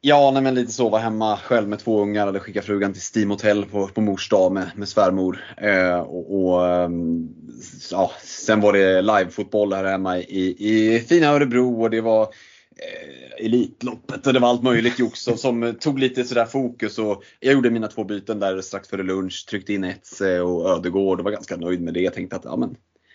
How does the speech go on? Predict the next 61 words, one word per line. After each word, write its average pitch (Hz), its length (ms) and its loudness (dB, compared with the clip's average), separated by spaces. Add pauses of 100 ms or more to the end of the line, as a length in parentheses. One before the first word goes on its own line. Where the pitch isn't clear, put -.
(100)
Etze - 340 0
hade 113 160 2
vi 110 80 2
alla 101 220 0
hypat 101 320 -4
upp 104 320 -4
och 95 120 -4
där 107 160 2
var 107 100 4
man 104 140 -2
liksom 98 160 -10
inte 85 100 -12
själv 92 280 -4
och 92 100 -6
klivit 92 220 -4
in. 92 300 -4 (440)
Ödegård 104 400 2
kändes, 110 580 -2 (440)
jag 101 80 -8
menar, 107 160 0
ser 104 200 -6
man 101 140 -2
resultatet 98 460 -4
i - 40 -2
efterhand 101 480 -2
när 92 300 0
Arsenal 92 240 -6
bara 87 140 2
vräker 95 640 -2
in 92 140 -2
mål, 92 260 -2
så - 80 -18
tänker 90 180 -10
man 90 80 -6
det 92 60 -2
är - 20 -6
helt 95 140 -6
omöjligt. 95 520 0
Han 98 120 -8
ska 98 120 -10
komma 92 180 -6
därifrån 85 380 -4
utan 87 360 -4
return, 87 420 0
men 92 80 -8
det 90 60 -6
är 90 40 -10
klart - 160 -12
att - 60 -18
han 113 120 -8
gör 80 160 -6
det. 87 180 -2 (320)
Också - 280 -4
lite 82 220 -4
signifikativt, 87 640 -4
men 92 140 -2
ska 90 140 -4
jag 92 40 4
vara 92 100 0
helt 92 220 0
ärlig, 92 320 2